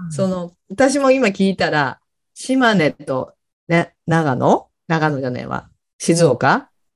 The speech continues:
Speaker 2: めちゃめちゃ遠い感じがして、どうやって行くのかなって思ったん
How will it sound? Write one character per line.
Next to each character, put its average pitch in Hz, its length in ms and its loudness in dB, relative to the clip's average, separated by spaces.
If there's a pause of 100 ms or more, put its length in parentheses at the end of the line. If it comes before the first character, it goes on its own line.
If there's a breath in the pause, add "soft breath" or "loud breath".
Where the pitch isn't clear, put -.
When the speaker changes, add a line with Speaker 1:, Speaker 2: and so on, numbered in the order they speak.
(580)
Speaker 2:
め 185 160 6
ち 233 80 -2
ゃ 269 60 4
め 277 120 8
ち 269 60 2
ゃ 254 80 4
遠 262 320 6
い 240 220 4
感 147 260 2
じ 143 100 -6
が 131 100 -6
し - 120 -10
て、 143 200 4
ど 156 160 0
う 208 60 6
や 233 60 6
っ 233 100 -2
て 262 80 2
行 254 120 2
く 277 60 0
の 240 140 2
か 147 120 -4
な 147 240 0
っ 147 60 -10
て - 80 -8
思 131 180 -6
っ - 40 -18
た - 180 -20
ん - 20 -20